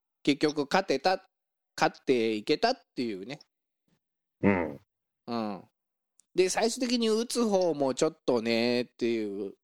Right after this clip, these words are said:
Speaker 1: 感じになっちゃったから。
Speaker 2: まあ、六連戦だからね。
Speaker 1: ああ。
Speaker 2: 後半ね。
Speaker 1: そう、
Speaker 2: うん。
Speaker 1: ビジターの六連戦ね。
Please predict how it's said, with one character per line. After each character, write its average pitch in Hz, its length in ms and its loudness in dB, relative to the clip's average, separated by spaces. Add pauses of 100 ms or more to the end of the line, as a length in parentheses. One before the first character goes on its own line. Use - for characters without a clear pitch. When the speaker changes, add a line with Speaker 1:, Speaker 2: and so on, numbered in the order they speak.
(160)
Speaker 1:
感 110 240 -10
じ 123 160 -8
に 233 120 -6
な 196 140 2
っ 185 60 -6
ち - 100 -4
ゃ 127 40 -2
っ - 100 -10
た 90 120 -8
か 80 120 -16
ら。 85 180 -16 (1800)
Speaker 2:
ま 82 120 0
あ、 73 40 -2
六 78 380 0
連 165 200 0
戦 78 240 -4
だ 67 80 -6
か - 120 -2
ら 73 140 -4
ね。 82 180 2 (300)
Speaker 1:
あ 104 500 0
あ。 - 140 -20 (640)
Speaker 2:
後 85 160 4
半 78 240 -4
ね。 104 300 0
Speaker 1:
そ - 240 4
う、 110 200 2
Speaker 2:
う - 20 -8
ん。 123 40 -10
Speaker 1:
ビ 135 120 0
ジ 131 160 -2
タ 113 180 2
ー 104 40 -2
の 101 120 -8
六 107 240 -4
連 107 200 0
戦 98 220 -6
ね。 143 280 -2